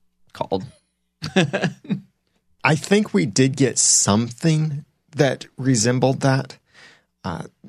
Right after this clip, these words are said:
Speaker 2: something about, like, people went to the land of untold stories to escape their story, which is a different way of saying to not let your story play out.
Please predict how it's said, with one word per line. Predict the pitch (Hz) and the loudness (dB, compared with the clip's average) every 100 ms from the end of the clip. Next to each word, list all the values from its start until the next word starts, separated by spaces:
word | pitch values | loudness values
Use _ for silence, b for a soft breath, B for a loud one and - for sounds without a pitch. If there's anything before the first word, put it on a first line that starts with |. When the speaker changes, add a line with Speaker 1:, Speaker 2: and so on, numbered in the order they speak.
| - - | -20 -6
Speaker 2:
something | 143 - 147 165 143 | 0 2 2 2 2
about, | 120 110 107 | 4 2 2
like, | 104 - | 0 -2
people | - 135 131 113 | 0 2 4 2
went | 101 107 104 - - | 4 2 2 -2 -4
to | - 98 95 | 0 2 2
the | 104 | 2
land | 98 95 | 2 2
of | 95 | 0
untold | 101 92 98 95 | 0 -2 -4 -4
stories | 95 - 98 95 90 | -4 0 2 2 0
to | - 120 - | 0 0 0
escape | 107 - - 117 101 - - | 0 0 0 0 0 -4 -4
their | 98 95 | 0 0
story, | - - 98 87 - - b b b - | 0 0 2 0 -6 -14 b b b 2
which | 135 135 | 2 4
is | 143 131 - - - | 4 4 2 0 -2
a | 117 | -2
different | 92 113 113 143 123 | 0 0 0 0 0
way | 107 104 | 2 2
of | 101 | 2
saying | - - 98 92 92 95 - | 2 2 2 2 0 -4 -6
to | - 110 | 0 4
not | 101 98 101 | 6 4 4
let | 101 90 | 0 0
your | 95 | -4
story | - - 92 85 | -2 0 2 0
play | - 104 | -2 -2
out. | 85 80 | -2 -4